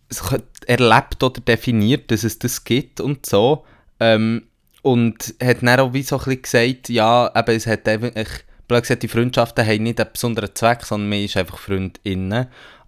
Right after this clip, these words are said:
Aber wie man ja schon ein bisschen vielleicht sich kann erschliessen kann, achtzehntes Jahrhundert, wer hat da ausser Haus dürfen?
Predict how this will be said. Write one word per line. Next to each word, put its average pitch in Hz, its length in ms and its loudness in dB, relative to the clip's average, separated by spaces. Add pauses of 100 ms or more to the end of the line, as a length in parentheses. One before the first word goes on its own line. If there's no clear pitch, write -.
Aber 123 460 4
wie 110 100 4
man 117 160 4
ja 104 140 4
schon 110 180 -4
ein - 140 -8
bisschen 101 100 0
vielleicht 98 720 -6
sich - 200 -4
kann - 240 0
erschliessen 127 840 -8 (400)
kann, 123 140 -2
achtzehntes 127 560 -6
Jahrhundert, 123 500 -4
wer 117 180 2
hat 117 200 -4
da 98 60 -2
ausser 131 540 -6
Haus 143 360 -8
dürfen? 135 640 -2